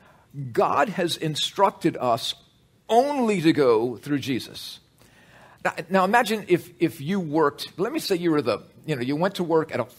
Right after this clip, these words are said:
a Fortune five company. There are maybe millions of employees. And you're working, let's say, in the postal room. You're, you're working where the, in the mail delivery room.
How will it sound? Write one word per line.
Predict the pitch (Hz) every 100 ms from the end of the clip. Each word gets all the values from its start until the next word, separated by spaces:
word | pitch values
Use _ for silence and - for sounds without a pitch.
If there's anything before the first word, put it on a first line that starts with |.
| _
a | 107
Fortune | - - 175 165 156 127 - -
five | 147 143 131 -
company. | 135 110 85 64 - -
There | 240
are | - - _ _ _ _ _ _ _ _ _ -
maybe | 151 214 160
millions | 107 123 160 170 151 127 107
of | 110
employees. | 104 98 113 92 71 - - - _ _ - - _ _ _ _ _ - _ _ -
And | 147
you're | 165 247
working, | 208 190 185 165 156 139 131
let's | 151 -
say, | 156 139 135 -
in | 147 135
the | - - _ -
postal | 185 170 - 127 92 87 - _
room. | 113 87 78
You're, | 143
you're | 139 156
working | 185 190 165
where | 151
the, | 131 120
in | 131
the | 127
mail | 131 147 135
delivery | 120 120 113 110
room. | 92 69 -